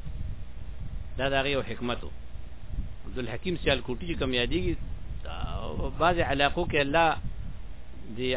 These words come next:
علاقو کې داسې خلق پیدا کړي چې د هغې ذهن ډېر ښه لګا. یو پکې علامه اقبال و، دا هم سیالکوټ والا و. ذهن یې ښه و. د هغه ذهن هم ښه طرف ته تللی و. علامه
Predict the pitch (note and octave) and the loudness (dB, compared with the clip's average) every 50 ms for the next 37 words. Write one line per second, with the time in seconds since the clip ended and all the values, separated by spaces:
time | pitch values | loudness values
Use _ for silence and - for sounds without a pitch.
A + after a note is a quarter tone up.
0 | A2+ B2+ C3 C3+ C3+ C#3 F#3 G3 D#3+ D#3+ E3 E3+ D3+ - C#3 - E3 E3 D#3+ - | 2 4 6 6 6 6 4 4 6 6 6 6 4 4 0 0 2 0 0 2
1 | - D3+ C#3 C#3+ C#3 C3 - F3+ F3+ D#3+ C3+ C3+ C3+ C3 C3 C#3 C#3+ C#3 D3 D#3 | 2 2 2 4 2 2 2 0 -2 -2 0 2 2 2 2 2 0 0 0 0
2 | C#3+ C3+ B2+ A#2+ C3 C3+ C3 - C3 B2 B2 A#2 A#2+ B2+ C#3 D3 C#3+ - C3+ C#3 | 2 0 0 2 2 2 2 0 0 0 0 0 0 0 0 0 0 -2 0 0
3 | C3 B2+ B2+ B2+ B2 A#2+ A#2+ A#2 - B2 C#3+ D3 C#3 A2+ F#2+ - - - D3 E3+ | 2 2 4 4 4 4 2 2 2 2 2 2 2 2 0 0 0 2 2 2
4 | D#3+ C#3 - - A#2 G#2+ - - - - G2 F#2 - - - - - - - - | 2 2 0 0 2 4 4 4 2 2 0 0 -2 -2 -4 -4 -4 -6 -4 -4
5 | - - - - - - - - - - - - - - - - - - - - | -4 -4 -4 -4 -4 -4 -4 -6 -6 -6 -6 -6 -6 -6 -6 -6 -6 -6 -4 -4
6 | G2+ B2 D#3+ D#3+ C#3+ B2+ A2+ A2+ - - A2 G2+ - - - - - - - - | 0 2 4 4 4 4 4 2 2 0 0 0 0 -2 -2 0 0 0 0 0
7 | - - - - - - - - - A#2 A#2+ C#3 D#3 D#3 E3 E3+ E3+ F3 G3 G3 | -2 -2 -4 -6 -4 -2 -2 0 2 4 4 4 4 4 4 4 4 4 4 4
8 | - G3 - - C#3+ C#3 - - A#2 A2 - G#2+ G2+ F#2+ - - - A2+ A#2 A#2+ | 4 4 6 6 6 6 4 2 0 0 0 0 0 0 2 2 0 0 0 0
9 | B2+ B2+ C#3 D3+ E3+ E3+ D#3+ | 0 0 2 4 4 4 2